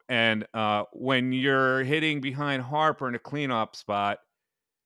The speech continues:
you can't be in a slump. Now, I'm not bailing out on, <laughs> uh, Alec Bohm at all.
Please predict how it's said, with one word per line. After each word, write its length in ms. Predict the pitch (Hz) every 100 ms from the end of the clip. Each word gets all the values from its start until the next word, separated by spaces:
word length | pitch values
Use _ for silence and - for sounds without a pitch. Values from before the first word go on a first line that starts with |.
| _ -
you 160 | 113
can't 320 | 110 139 135 95
be 160 | 131
in 80 | 123
a 60 | 113
slump. 420 | - 147 107 -
Now, 280 | 123 117 120 123
I'm 160 | 151
not 300 | 170 160 131 - 120
bailing 380 | 147 147 135 131
out 280 | 139 135 135
on, 360 | 123 117 104 98 _
<laughs> 160 | _ -
uh, 240 | 113 - 104 -
Alec 300 | 123 127 95
Bohm 260 | 131 120
at 80 | 110
all. 540 | 110 139 123 95 95